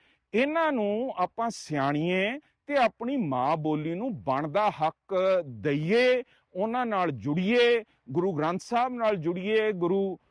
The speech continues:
ਅੰਗਦ ਸਾਹਿਬ ਮਹਾਰਾਜ ਦੀ ਬਖਸ਼ੀ ਲਿਪੀ ਗੁਰਮੁਖੀ ਨਾਲ ਜੁੜੀਏ, ਜਿਸ ਕਰਕੇ ਆਪਾਂ ਨੂੰ ਪੰਜਾਬੀ ਬੋਲੀ ਨੂੰ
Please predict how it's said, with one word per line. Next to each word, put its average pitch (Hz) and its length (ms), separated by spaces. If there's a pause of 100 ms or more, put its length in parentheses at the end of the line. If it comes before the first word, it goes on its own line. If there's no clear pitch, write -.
(260)
ਅੰਗਦ 202 260
ਸਾਹਿਬ 220 260
ਮਹਾਰਾਜ 170 540
ਦੀ 202 180
ਬਖਸ਼ੀ 147 560
ਲਿਪੀ 196 420
ਗੁਰਮੁਖੀ 160 500
ਨਾਲ 233 200
ਜੁੜੀਏ, 175 480 (320)
ਜਿਸ 240 260
ਕਰਕੇ 208 600
ਆਪਾਂ 170 300
ਨੂੰ 202 200
ਪੰਜਾਬੀ 151 500
ਬੋਲੀ 160 500 (280)
ਨੂੰ 185 200